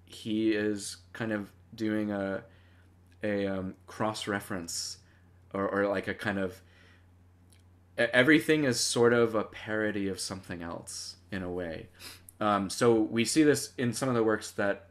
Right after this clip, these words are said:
are really well known, uh, you know, using quotation in places you wouldn't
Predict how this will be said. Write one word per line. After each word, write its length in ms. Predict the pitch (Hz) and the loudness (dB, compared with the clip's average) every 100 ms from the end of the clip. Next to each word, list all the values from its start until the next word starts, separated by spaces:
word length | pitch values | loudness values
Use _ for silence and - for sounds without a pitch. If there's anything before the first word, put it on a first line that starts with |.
| - | -4
are 100 | 104 | 0
really 280 | 110 190 160 | 2 4 6
well 180 | 123 110 | 6 4
known, 480 | 101 101 98 98 - - - - - - _ - | 2 0 -2 -6 -12 -20 -20 -20 -20 -20 _ -4
uh, 200 | 104 101 | -2 0
you 180 | 101 101 | 0 -2
know, 100 | 98 | -2
using 480 | 101 104 95 95 - | -2 -2 -4 -6 -6
quotation 960 | 117 110 123 113 - 104 92 87 87 - - _ _ - | -4 -2 0 0 0 -4 -6 -8 -12 -16 -20 _ _ -8
in 100 | 101 | -4
places 400 | 110 101 104 95 | -2 -2 -2 -6
you 120 | 92 | -6
wouldn't 320 | 95 95 90 | -4 -6 -8